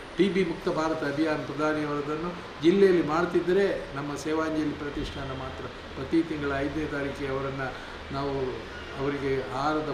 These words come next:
ಪೊಟ್ಟನ್ನು ಆರು ತಿಂಗಳು ಕೊಡುವುದು. ಅಂದರೆ ಒಂದು ಪೇಷಂಟಿಗೆ ಆರು ಸಾವಿರ ಖರ್ಚು ಮಾಡೋ ಮುಖಾಂತರ ನೂರ ಎಪ್ಪತ್ತು ಪೇಷಂಟ್ಗಳನ್ನ ಮೂವತ್ತೈದು ತಿಂಗಳಲ್ಲಿ ನಾವು ಸ್ವೀಕಾರ ಮಾಡಿ ಇವತ್ತು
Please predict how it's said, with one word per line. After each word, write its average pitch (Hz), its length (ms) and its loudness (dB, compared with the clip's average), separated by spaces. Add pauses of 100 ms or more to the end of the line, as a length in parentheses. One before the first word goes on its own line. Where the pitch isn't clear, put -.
ಪೊಟ್ಟನ್ನು 143 540 -4
ಆರು 165 200 0
ತಿಂಗಳು 151 320 -2
ಕೊಡುವುದು. 123 600 -6
ಅಂದರೆ 147 160 -2
ಒಂದು 156 540 0 (300)
ಪೇಷಂಟಿಗೆ 160 460 0
ಆರು 160 320 4
ಸಾವಿರ 160 420 4 (340)
ಖರ್ಚು 165 280 2
ಮಾಡೋ 160 240 2
ಮುಖಾಂತರ 160 420 0
ನೂರ 165 500 2
ಎಪ್ಪತ್ತು 170 420 0
ಪೇಷಂಟ್ಗಳನ್ನ 160 800 -2 (200)
ಮೂವತ್ತೈದು 156 560 -2
ತಿಂಗಳಲ್ಲಿ 156 420 -2 (360)
ನಾವು 147 180 -2
ಸ್ವೀಕಾರ 165 420 4
ಮಾಡಿ 160 240 2 (720)
ಇವತ್ತು 151 320 -2